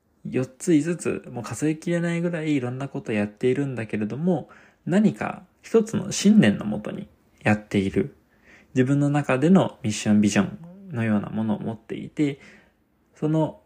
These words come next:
コンパスに従って意思決定をした結果、いろんなことをやっている。そんな方だったとし-、だったとしたらすごくいいなと思ってですね、自分もそういうふうな人を目指したいなって思いました。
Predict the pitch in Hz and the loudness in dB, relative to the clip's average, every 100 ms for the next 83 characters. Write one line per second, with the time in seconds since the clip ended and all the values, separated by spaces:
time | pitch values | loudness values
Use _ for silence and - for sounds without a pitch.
0 | - 143 139 131 - 127 - 127 123 123 | -10 -6 -4 -4 -4 -8 -6 -6 -6 -6
1 | _ 147 147 - 196 _ 151 - - 104 | _ 0 0 0 -10 _ -12 -8 -6 -8
2 | - - 120 - 120 120 - 175 - 107 | -6 -8 -8 -8 -8 -10 -6 -4 0 0
3 | 104 104 - - - - - - - - | 0 -2 -6 -6 -6 -10 -12 -10 -10 -12
4 | - - - - - - 156 170 170 165 | -14 -20 -20 -20 -20 -8 -2 -2 -2 -2
5 | 170 165 170 156 107 - 98 98 - - | -2 -2 -2 -2 -2 -2 -4 -4 -14 -10
6 | 113 - 98 98 107 - 151 117 120 127 | -8 -6 -8 -6 -6 -2 -2 0 2 2
7 | - 98 - _ - 107 104 90 - - | 2 -2 -2 _ -2 2 2 0 -4 -8
8 | - - - - - - - - - _ | -8 -10 -12 -10 -10 -10 -12 -14 -16 _
9 | _ _ _ _ _ _ _ _ _ 135 | _ _ _ _ _ _ _ _ _ -12
10 | 110 101 98 98 - 107 123 113 104 - | -4 -2 0 -2 -2 -2 -2 -2 -4 -6
11 | _ - 175 - 147 98 98 95 - 95 | _ -20 -10 -2 0 0 -4 -6 -4 -2
12 | 101 107 - - - 104 98 98 104 107 | -2 -4 -10 -12 -8 -6 -4 -6 -6 -10
13 | - - | -14 -20